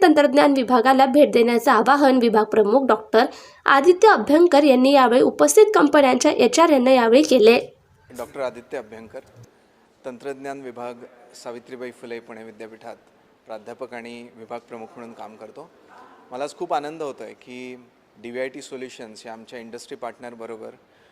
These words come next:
Speaker 2: आम्ही ही एचआर मीट ऑर्गनाईज केलेली आहे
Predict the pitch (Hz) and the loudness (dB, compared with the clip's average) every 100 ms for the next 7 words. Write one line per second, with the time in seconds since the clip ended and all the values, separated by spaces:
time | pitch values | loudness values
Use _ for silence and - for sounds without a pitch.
0 | _ - 110 120 123 123 110 127 123 139 | _ -20 -18 -18 -18 -18 -16 -14 -12 -10
1 | 156 143 147 151 - _ _ - 120 120 | -10 -10 -16 -18 -20 _ _ -20 -18 -16
2 | 127 - 123 117 110 107 | -16 -16 -14 -14 -16 -20